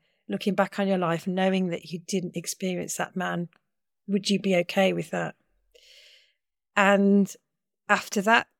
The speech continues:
all th-, the universe sort of conspired, if you say, and lots of things happened. And we eventually, in twenty seventeen, in the September, we were both living <laughs> together. It's mad.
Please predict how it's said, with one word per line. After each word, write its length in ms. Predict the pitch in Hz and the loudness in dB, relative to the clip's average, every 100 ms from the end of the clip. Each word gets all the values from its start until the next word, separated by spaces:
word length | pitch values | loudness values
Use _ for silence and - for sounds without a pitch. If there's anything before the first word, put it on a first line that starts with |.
| _ _ _ _ - | _ _ _ _ 2
all 240 | 233 233 | 4 6
th-, 200 | - - | 2 0
the 100 | 208 | 2
universe 520 | 220 233 226 226 214 - | 4 4 2 2 2 0
sort 180 | 220 | -4
of 80 | 196 | -6
conspired, 720 | - 196 - - 214 247 262 | -4 -4 -2 0 2 4 4
if 180 | 247 - | 2 -2
you 40 | |
say, 380 | 214 247 269 277 | -4 0 2 4
and 200 | 240 202 | 2 2
lots 260 | 208 - - | 0 -2 -4
of 60 | |
things 320 | - 226 208 - | -4 0 0 0
happened. 800 | 240 - 247 247 247 247 240 - | -4 -4 -6 -2 0 2 0 -2
And 520 | 208 196 190 190 185 _ _ _ _ _ _ | -2 0 -4 -8 -12 _ _ _ _ _ _
we 180 | 208 202 | 0 2
eventually, 920 | 202 190 190 - 185 185 180 175 - _ _ _ _ _ _ _ _ _ _ | 2 2 0 0 0 0 -2 -2 -6 _ _ _ _ _ _ _ _ _ _
in 240 | 226 202 170 | 2 4 4
twenty 440 | - 214 202 202 | 2 2 2 -2
seventeen, 760 | - 202 190 185 - 214 220 220 | 0 0 0 -4 -2 -2 -2 -4
in 100 | 190 | -6
the 80 | |
September, 800 | 185 - - - - 226 226 190 | -6 -2 -2 -4 -4 0 0 -2
we 120 | 170 | -2
were 100 | 185 | -2
both 280 | 185 196 196 | 0 0 0
living 220 | 202 254 | -2 -2
<laughs> 60 | 247 | -4
together. 340 | - - 269 - _ _ _ _ _ _ _ _ _ | -6 -8 -10 -12 _ _ _ _ _ _ _ _ _
It's 240 | - - 254 | -4 -4 -2
mad. 400 | 285 330 392 | -2 -4 -8